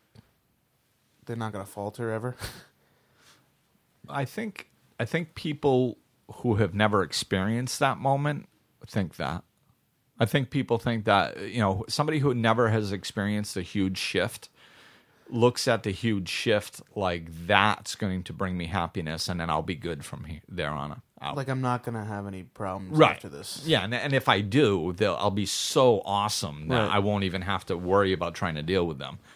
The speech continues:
Speaker 2: They'll just roll off me like water off a duck's back. You know?
Speaker 1: Because I had, I had that moment, so
Speaker 2: Right.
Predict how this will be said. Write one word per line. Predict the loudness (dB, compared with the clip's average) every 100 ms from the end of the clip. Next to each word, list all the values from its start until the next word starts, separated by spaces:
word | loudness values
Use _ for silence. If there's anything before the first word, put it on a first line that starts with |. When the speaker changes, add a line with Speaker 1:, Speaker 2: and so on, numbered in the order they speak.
| -12 -2
Speaker 2:
They'll | 0
just | 0 -4
roll | -4 -2 0
off | 0 -2 -4
me | -6
like | -6 -6
water | -4 -4 -4
off | -6 -8
a |
duck's | -8 -8 -10
back. | -8 -8 -8 -16 _
You | -8
know? | -2
Speaker 1:
Because | 0 2
I | 2
had, | 4 2 0 _ _ _ _
I | -2
had | 0 2
that | 0 0
moment, | 0 0 -6
so | -10 -12 -12 -16 -8
Speaker 2:
Right. | 6 6 6